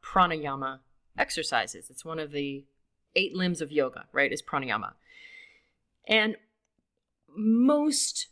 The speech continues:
of the pranayama exercises are pretty obviously things that you're not trying to do all day long. Like, for example,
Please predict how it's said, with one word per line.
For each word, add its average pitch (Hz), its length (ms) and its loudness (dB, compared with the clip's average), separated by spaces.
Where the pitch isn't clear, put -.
of 202 180 2
the 202 80 2
pranayama 190 540 0
exercises 131 880 -4
are 196 80 4
pretty 254 540 0
obviously 170 520 2
things 151 320 -8
that 165 100 2
you're 165 140 2
not 180 300 4
trying 160 320 2
to 156 100 -12
do 143 460 2
all 135 180 2
day 131 180 -4
long. 123 300 -4
Like, 165 180 4
for 202 160 0
example, 156 440 0